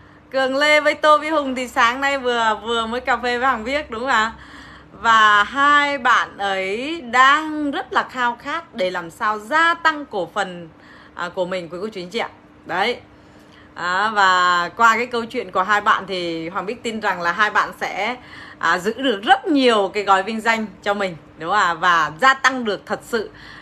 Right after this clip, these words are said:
nhiều cái cổ phần ở cái giai đoạn cuối này, đúng không ạ? Có nghĩa là ngày hôm nay mình phải gia tăng để tận dụng hái những cái quả ngọt, đúng không ạ? Bạn, à, Nguyễn Truyện là muốn, à, muốn lên livestream của Hoàng Biết hả?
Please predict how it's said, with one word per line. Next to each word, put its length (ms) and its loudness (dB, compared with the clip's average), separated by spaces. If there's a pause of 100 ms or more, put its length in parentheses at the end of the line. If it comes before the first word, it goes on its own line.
(120)
nhiều 580 6
cái 100 -2
cổ 360 0
phần 300 0 (280)
ở 240 0
cái 100 -6
giai 120 0
đoạn 160 -2 (100)
cuối 180 -2
này, 140 -4 (480)
đúng 100 -6
không 80 0
ạ? 80 0
Có 60 -8
nghĩa 140 -4
là 100 -2
ngày 240 0
hôm 120 -2
nay 160 0
mình 140 -8
phải 180 -8 (560)
gia 300 2
tăng 280 2
để 80 0
tận 260 -6
dụng 140 -6
hái 340 2
những 220 -6
cái 180 -6
quả 180 6
ngọt, 460 4
đúng 140 -6
không 80 2
ạ? 140 4 (1160)
Bạn, 340 4
à, 280 6
Nguyễn 520 -2
Truyện 300 0
là 180 4
muốn, 360 2
à, 240 6
muốn 260 0
lên 180 0
livestream 360 0
của 60 2
Hoàng 120 4
Biết 160 -6
hả? 320 4